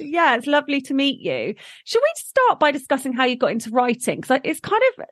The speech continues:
so many people's dream, isn't it, to kind of be an author? And it, it always sounds so, I don't know, it just sounds like a great career. I know for me, I grew up wanting to, I mean, ob-, obviously I am kind of a writer and a journalist, but, you know, writing books was just always, like, such a,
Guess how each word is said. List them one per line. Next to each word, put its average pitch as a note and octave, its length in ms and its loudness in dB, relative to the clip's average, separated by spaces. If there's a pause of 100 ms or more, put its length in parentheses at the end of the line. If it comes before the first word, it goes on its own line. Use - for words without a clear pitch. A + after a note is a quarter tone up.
so - 180 0
many A4 240 0
people's E4+ 340 -2
dream, A#3 540 0
isn't G3+ 220 -4
it, - 180 -4
to A3 100 -6
kind G#3 220 -2
of F#3+ 100 -2 (360)
be A#3+ 160 6
an A3 100 6
author? A3 460 4
And D3 280 0
it, - 220 -6
it B3+ 160 2
always C4+ 260 2
sounds A#3 400 2
so, G#3+ 380 2 (140)
I - 100 -8
don't A#3+ 160 -6
know, A3+ 140 0
it - 80 -10
just - 180 -20
sounds B3 220 -2
like A3+ 100 -6
a - 40 -20
great A3 300 0
career. G#3 240 0
I F#3+ 80 2
know A#3+ 200 4
for B3+ 120 -6
me, F#3+ 520 2 (280)
I A3 140 4
grew A3 240 2
up - 160 0
wanting G3+ 560 -2
to, F#3 340 -2
I G3 80 -2
mean, G#3+ 140 0
ob-, G#3+ 240 0
obviously A3 300 -2
I G#3 260 6
am G3 140 -4
kind A3 160 -4
of F#3+ 60 -6
a G#3+ 60 -2
writer G3+ 440 0
and F#3+ 100 -2
a F#3+ 40 -4
journalist, G3+ 520 0
but, G3 240 0 (420)
you A#3 140 0
know, G3+ 140 4
writing A#3+ 560 2
books - 440 -2
was G3+ 140 -4
just G#3+ 220 -4
always, G#3 260 2
like, G3 220 2
such - 280 -2
a, G3 260 2